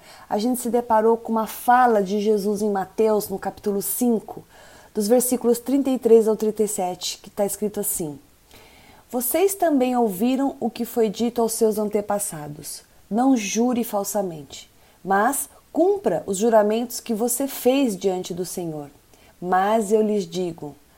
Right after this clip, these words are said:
não jurem de forma alguma, nem pelo céu, porque é o trono de Deus, e nem pela terra,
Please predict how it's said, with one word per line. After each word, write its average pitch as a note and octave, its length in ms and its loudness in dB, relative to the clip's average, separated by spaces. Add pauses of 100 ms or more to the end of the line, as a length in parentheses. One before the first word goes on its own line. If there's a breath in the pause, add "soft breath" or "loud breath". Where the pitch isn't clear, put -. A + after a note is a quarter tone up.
(140 soft breath)
não G3+ 260 2
jurem G3+ 420 0
de F#3+ 140 -4
forma F#3+ 460 -4
alguma, E3 600 -6 (440 soft breath)
nem C#4 180 2
pelo B3 240 2
céu, C4 460 4 (180)
porque G3+ 260 -4
é F#3+ 60 2
o F#3 140 0
trono F3+ 440 -4
de E3+ 140 -8
Deus, D3+ 540 -6 (340 loud breath)
e A#3+ 60 0
nem C#4 160 6
pela C#4+ 260 2
terra, G#3+ 560 2